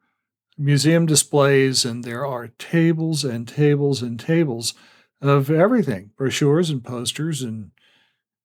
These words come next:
ashtrays and uniforms. Uh, I saw on eBay this morning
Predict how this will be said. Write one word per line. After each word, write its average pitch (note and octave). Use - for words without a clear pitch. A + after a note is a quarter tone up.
ashtrays C#3
and A2
uniforms. D3
Uh, C#3
I D#3
saw D#3
on C#3+
eBay D3
this C3+
morning C3